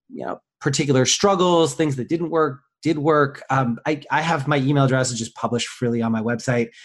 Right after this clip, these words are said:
Um, feel free to reach out, uh, by email, on Twitter. I, I love talking about this stuff. Like, for me,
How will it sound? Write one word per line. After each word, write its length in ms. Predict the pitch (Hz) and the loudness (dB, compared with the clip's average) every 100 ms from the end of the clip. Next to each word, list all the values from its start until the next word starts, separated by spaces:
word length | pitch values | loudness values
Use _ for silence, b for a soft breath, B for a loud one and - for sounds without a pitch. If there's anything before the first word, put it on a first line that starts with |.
| B B - | B B -2
Um, 280 | 127 113 - | -2 -2 -2
feel 140 | 190 208 | 0 4
free 160 | 208 | 4
to 60 | 190 | 4
reach 200 | 185 147 | 2 2
out, 240 | 151 - - _ 127 | 0 -2 -8 _ -4
uh, 200 | 120 117 - _ - | -4 -6 -12 _ -16
by 120 | 107 | -6
email, 320 | 151 180 170 | 2 4 4
on 200 | 160 120 | 2 0
Twitter. 400 | - 170 160 160 | -2 0 4 4
I, 160 | 135 143 | 2 0
I 120 | - 156 | 0 0
love 300 | 135 135 135 | 2 0 -2
talking 300 | 117 123 131 | -6 -6 -8
about 180 | 139 | -8
this 140 | 143 139 | -10 -10
stuff. 320 | - 143 139 - | -8 -10 -12 -14
Like, 140 | - | -6
for 120 | 143 | 2
me, 360 | 139 160 147 | 4 6 4